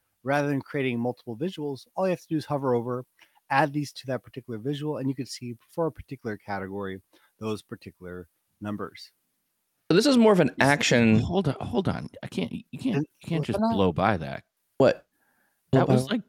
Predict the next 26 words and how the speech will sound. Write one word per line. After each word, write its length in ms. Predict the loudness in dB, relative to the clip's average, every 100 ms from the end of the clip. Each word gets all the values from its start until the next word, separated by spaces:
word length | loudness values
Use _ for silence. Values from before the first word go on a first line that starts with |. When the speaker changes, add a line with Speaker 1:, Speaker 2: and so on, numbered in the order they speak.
| -12
Speaker 3:
Tommy 400 | -2 2 4 4
G 200 | 2 -4
P 180 | -2 -4
T. 360 | -4 -6 -6 _ _ _ _ _ _ _
Speaker 2:
It 80 | 2
Speaker 3:
Tell 80 | 6
Speaker 2:
did 140 | 4
Speaker 3:
me. 40 | 6
Speaker 2:
sound 220 | 6 8
Speaker 1:
I'm 40 |
Speaker 2:
like 80 | 8
Speaker 1:
not 60 | 8
Speaker 2:
Tommy 140 | 8
Speaker 1:
reading, 160 | 8 6
I'm 140 | 6
not 0 |
Speaker 2:
G 60 | 6
P 60 | 8
T. 40 | 8
Speaker 1:
reading 200 | 6 4 -4
anything. 180 | 0 4
Speaker 3:
Tell 120 | 4
me, 100 | 2 -4 -2
tell 140 | 2
me 120 | 4 2
about, 480 | 0 0 0 0